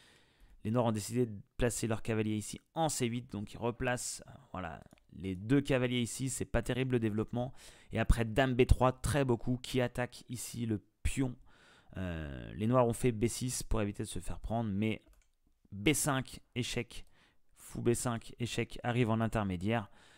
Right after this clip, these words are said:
fou D sept pour couvrir, mais après cavalier E cinq,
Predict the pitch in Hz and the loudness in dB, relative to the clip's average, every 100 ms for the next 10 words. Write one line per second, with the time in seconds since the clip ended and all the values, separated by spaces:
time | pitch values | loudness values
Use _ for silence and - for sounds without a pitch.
0 | - - - 139 131 110 - 123 - - | -20 -12 -2 2 4 4 2 -2 -2 -4
1 | - 139 131 120 101 104 117 - 107 107 | 4 4 4 -2 -2 -2 -2 -4 -4 -2
2 | - 101 - 135 123 120 117 - - 131 | -2 -2 2 2 2 0 -4 -4 2 2
3 | - 117 120 | 2 -2 -6